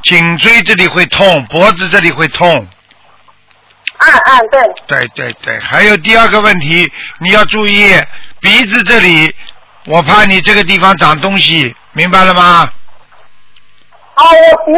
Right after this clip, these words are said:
Speaker 2: 有鼻炎哦，卢台长。
Speaker 1: 哎，现在知道了，鼻炎。
Speaker 2: 那怎么办呢？这，啊，啊。
Speaker 1: 怎么办？我告诉你，你要吃，常吃素的，不能吃荤的了。
Speaker 2: 我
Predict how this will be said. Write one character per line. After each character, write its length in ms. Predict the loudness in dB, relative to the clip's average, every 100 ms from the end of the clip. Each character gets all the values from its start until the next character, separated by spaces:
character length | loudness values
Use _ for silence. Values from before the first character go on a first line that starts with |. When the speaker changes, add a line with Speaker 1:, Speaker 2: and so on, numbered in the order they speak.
| 2
Speaker 2:
有 100 | 2 0
鼻 160 | 0
炎 360 | 0 4 4 6
哦， 300 | 6 4 4
卢 160 | 2
台 180 | 0 0
长。 80 | 2
Speaker 1:
哎， 300 | 0 0 -2
现 180 | -6 -4
在 120 | -4 -4
知 140 | -4
道 180 | -2 -2
了， 180 | -2 -4 -8 -20 -20 -20 _
鼻 260 | -6 -2 2
炎。 260 | 2 4 4
Speaker 2:
那 220 | 4 2 0
怎 120 | 0 2
么 100 | 2
办 200 | 4 4 4
呢？ 160 | 2 2
这， 80 | 0
啊， 340 | 0 -4 0 2 4
啊。 140 | 4 4
Speaker 1:
怎 40 |
么 80 | 2
办？ 320 | 2 2 2 -2 -8
我 120 | -4 0
告 200 | 2 2
诉 100 | 2
你， 160 | 0 0
你 100 | 2
要 160 | 2
吃， 180 | 2 0 0
常 340 | 0 0 0
吃 180 | 0 -2
素 200 | -2 -2
的， 120 | 0 0
不 100 | 0
能 140 | -2
吃 140 | -2
荤 240 | -2 -6 -4
的 100 | -2
了。 260 | -2 -4 -10 -20 -20 -20 -20 _ _ _ _ _ _ _ _ _ _ _
Speaker 2:
我 120 | -4